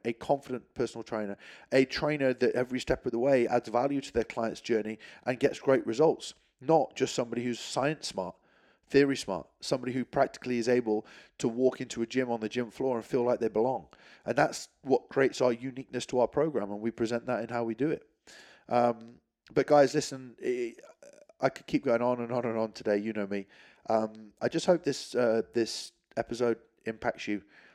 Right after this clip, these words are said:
um, and, and helps you. And I'd love to hear from you. If you could drop me a message on Instagram, um, let me know if this episode was helpful. Um, as always, guys, listen, um, <sighs> it, it, it's a passion of mine to do these episodes for you. I, I,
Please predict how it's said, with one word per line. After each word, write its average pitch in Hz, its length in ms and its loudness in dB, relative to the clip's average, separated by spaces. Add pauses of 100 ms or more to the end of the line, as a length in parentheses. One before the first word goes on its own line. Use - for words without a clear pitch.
(160)
um, 107 400 -4 (340)
and, 104 180 -6
and 120 120 -4
helps 123 300 -6
you. 82 80 -12 (960)
And 117 100 0
I'd 113 80 4
love 131 160 4
to - 80 0
hear 127 140 6
from 107 140 -12
you. 101 60 -6
If 98 100 -10
you - 60 -20
could - 100 -20
drop - 220 -2
me 123 80 -8
a 110 40 -10
message 113 280 -8
on 107 100 -6
Instagram, 110 420 -2 (380)
um, 107 220 -2
let 117 140 -2
me 120 60 -14
know 123 100 0
if 110 80 -4
this - 140 -4
episode 113 300 -2
was 104 100 -14
helpful. 131 400 -2 (380)
Um, 110 280 -2
as 147 140 2
always, 160 240 10
guys, 123 300 4
listen, 123 340 -6 (120)
um, 120 260 0 (1160)
<sighs> - 0 - (340)
it, 139 200 0
it, 135 200 -4
it's 147 200 0
a 135 40 0
passion 139 340 -2
of 107 60 -8
mine 107 160 -6
to 110 100 -12
do 101 140 -2
these 95 160 -6
episodes 98 380 -4
for 98 140 -10
you. 98 240 -2
I, 101 80 2
I, 95 240 -2